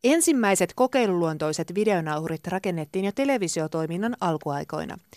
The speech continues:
Ensimmäiset koti- ja koulutuskäyttöön suunnatut videonauhurit kehiteltiin jo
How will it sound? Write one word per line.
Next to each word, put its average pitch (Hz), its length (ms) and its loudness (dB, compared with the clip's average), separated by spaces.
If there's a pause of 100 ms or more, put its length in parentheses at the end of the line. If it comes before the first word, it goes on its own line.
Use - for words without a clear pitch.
(400)
Ensimmäiset 185 680 2
koti- 254 380 -2
ja 170 120 -2
koulutuskäyttöön 170 920 -2
suunnatut 160 520 -6
videonauhurit 170 760 0
kehiteltiin 175 580 -2
jo 214 140 0